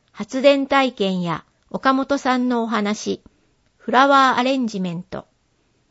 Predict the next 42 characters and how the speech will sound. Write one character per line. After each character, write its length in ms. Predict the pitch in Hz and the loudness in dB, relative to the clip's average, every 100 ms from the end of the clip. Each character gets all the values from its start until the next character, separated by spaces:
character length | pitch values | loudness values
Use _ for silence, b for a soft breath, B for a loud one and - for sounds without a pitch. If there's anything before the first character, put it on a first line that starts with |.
| _ _ | _ _
参 340 | - 269 269 | -4 -4 -2
加 100 | 277 | -2
費、 280 | 277 165 - _ _ | -2 -6 -12 _ _
無 120 | 175 185 | -8 -4
料。 440 | 214 214 208 - _ _ _ _ _ _ _ _ | -2 -2 -4 -6 _ _ _ _ _ _ _ _
申 200 | 233 285 | 0 0
し 120 | 285 | 0
込 120 | - 269 | -2 -2
み 160 | 269 | -2
方 240 | 240 269 226 | 0 0 0
法、 360 | - 165 151 _ _ _ _ _ _ | -6 -10 -10 _ _ _ _ _ _
キ 140 | 277 | 0
ュ 100 | 294 | 4
ー 180 | 302 285 | 6 6
ア 20 | |
ー 40 | 285 | 4
ル 120 | 294 | 2
コ 180 | 294 285 | 4 4
ー 40 | |
ド 120 | 226 | 2
か 120 | 208 | -4
ら 140 | 180 175 | -4 -4
お 60 | |
申 240 | 190 220 233 | -4 -4 -6
し 60 | |
込 140 | - 214 | -4 -4
み 120 | 208 | -4
く 80 | 208 | -4
だ 140 | 202 | -6
さ 180 | - 185 | -4 -6
い。 140 | 175 - _ _ _ _ _ _ _ _ _ _ | -8 -12 _ _ _ _ _ _ _ _ _ _
キ 120 | - | -2
ュ 120 | 269 | 2
ー 180 | 285 277 | 4 4
ア 40 | 277 | 4
ー 20 | |
ル 120 | 285 | 0
コ 180 | 285 277 | 2 2
ー 60 | |
ド 100 | 208 | 0
掲 280 | 175 202 208 | -4 -4 -4
載。 360 | - 190 185 | -4 -6 -6